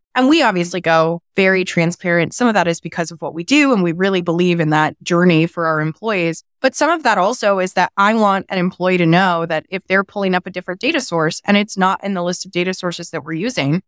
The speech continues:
that's probably the first place that there's a point of friction or a disconnect that we should talk through first. Okay, your data source is a little different. Let's talk about that and what that could really mean. It could mean that they're looking at different market percentiles.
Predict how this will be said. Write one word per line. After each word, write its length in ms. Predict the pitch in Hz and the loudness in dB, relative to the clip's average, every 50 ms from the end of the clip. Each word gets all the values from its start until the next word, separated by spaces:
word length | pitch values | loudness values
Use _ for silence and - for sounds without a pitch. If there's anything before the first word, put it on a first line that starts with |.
| _ _ - | _ _ -2
that's 220 | 320 370 - - | -2 -2 -2 -4
probably 380 | - - 226 226 220 208 202 175 | -2 -2 0 0 0 0 0 0
the 100 | 170 165 | -2 -4
first 420 | - - - 190 180 - - - | -6 -2 0 0 0 0 -2 -4
place 300 | - 185 175 165 - - | 0 0 0 0 0 -4
that 160 | - 156 156 _ _ - | -6 -6 -6 _ _ -2
there's 160 | 180 180 175 170 | 0 2 2 0
a 40 | |
point 220 | 170 - 185 175 160 | -2 -2 -2 -2 -2
of 80 | 147 | -2
friction 300 | - - 156 - 165 160 | -6 -10 -8 -6 -4 -4
or 80 | 147 147 | -4 -4
a 40 | 151 | -4
disconnect 440 | 147 139 - - - 156 147 - - | -6 -10 -8 -2 -2 -2 -2 -2 -6
that 100 | 156 139 | -12 -10
we 80 | 156 | -8
should 160 | 160 - 147 | -8 -10 -8
talk 220 | - 131 127 - _ | -6 -8 -8 -8 _
through 140 | - - - | -20 -20 -16
first. 260 | - - - - - - - | -14 -12 -12 -12 -10 -4 -4
Okay, 300 | 226 220 - - - - _ _ _ _ - | -4 -2 -4 -6 -10 -12 _ _ _ _ -6
your 140 | 214 214 | -2 0
data 220 | 214 226 214 214 214 | 2 2 2 0 0
source 260 | - 214 196 - - | -2 -2 -4 -4 -4
is 100 | 202 196 | -8 -6
a 40 | 185 | -6
little 220 | 180 185 185 185 | -4 0 0 0
different. 400 | 180 170 170 - 185 175 170 156 _ - | 0 0 -2 0 0 0 0 -2 _ -4
Let's 240 | 185 185 185 - - | -2 -2 -2 -2 -4
talk 280 | - - 175 170 - 180 | -2 -2 -2 -2 -2 -2
about 320 | 180 165 160 165 - - - | 0 2 2 2 0 0 -2
that 240 | 151 151 151 - - | -2 -2 -2 -2 -4
and 120 | 180 180 165 | -8 -8 -8
what 160 | 160 160 - | -8 -8 -6
that 180 | 160 156 - - | -6 -6 -6 -8
could 140 | - 180 | -12 -12
really 200 | 165 165 151 147 | -8 -8 -6 -6
mean. 160 | 151 135 127 127 | -6 -8 -10 -12
It 100 | - - | -14 -12
could 140 | - 175 | -6 0
mean 180 | 180 175 175 170 | 2 2 2 2
that 100 | 165 - | 0 0
they're 140 | - 170 170 | -4 -4 -4
looking 200 | 175 - - 214 | -4 -4 -2 -2
at 100 | 214 220 | -2 -2
different 240 | 233 - 247 - 254 | -2 -4 -4 -2 -2
market 280 | 262 277 - - - | -2 -4 -4 -6 -10
percentiles. 720 | - 175 160 - 165 156 - 151 135 - 135 143 - - | -8 -8 -6 -4 -4 -6 -4 -6 -6 -4 -4 -4 -6 -8